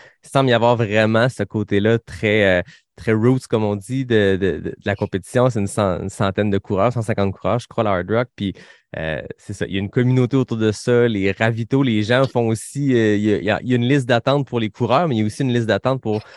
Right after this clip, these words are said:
participer comme bénévole, tellement il y a, il y a de l'engouement pour ce, cette course-là. On pourrait y revenir, mais avant qu'on, qu'on parle de, de la Diag, avant qu'on parle de la Hard Rock, j'ai le goût qu'on, qu'on bifurque vers les F K T parce que,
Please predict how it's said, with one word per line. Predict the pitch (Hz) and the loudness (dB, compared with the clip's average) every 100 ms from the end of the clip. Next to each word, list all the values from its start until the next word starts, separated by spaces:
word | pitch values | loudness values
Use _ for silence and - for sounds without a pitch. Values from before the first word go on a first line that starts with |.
| _ _ | _ _
participer | 127 - - - 143 165 | -4 -4 -10 -10 -2 0
comme | 143 120 | 0 2
bénévole, | 113 113 104 127 147 | 2 2 2 2 0
tellement | 117 107 | 0 0
il | 120 | 2
y | 113 | 0
a, | |
il | 95 | 0
y | 107 | -2
a | |
de | 98 | 0
l'engouement | 110 110 110 123 135 | 0 0 0 0 -2
pour | 110 | -8
ce, | - 104 95 | -8 -6 -4
cette | - - | -6 -8
course-là. | - - - - - - | -10 -10 -10 -10 -20 -8
On | 107 | -4
pourrait | 104 - 131 | -4 0 2
y | |
revenir, | 139 117 113 170 | 2 2 0 0
mais | 202 120 | 0 0
avant | 104 107 170 | 0 0 0
qu'on, | 143 101 - | 0 -2 -4
qu'on | - 104 | -6 -2
parle | 117 127 123 - - | 0 0 -2 -10 -8
de, | 98 | -8
de | - 107 | -6 -2
la | 101 | 0
Diag, | 101 107 123 131 131 | 0 0 0 0 0
avant | 101 113 | -2 -2
qu'on | 117 110 | -2 -2
parle | 110 110 117 | 2 2 2
de | - - _ 101 | -2 -18 _ -2
la | |
Hard | 101 104 101 | 0 2 2
Rock, | 139 160 | 0 0
j'ai | 110 | -6
le | |
goût | 107 180 | -4 -2
qu'on, | 147 104 90 | 2 2 0
qu'on | 104 101 | -2 -2
bifurque | 98 110 - 180 - | -2 -8 -4 -4 0
vers | 104 107 | 0 2
les | 98 | 0
F | 104 | -2
K | - 92 | -2 -2
T | - - | -2 -4
parce | 107 101 | -2 -4
que, | - 127 | 0 -2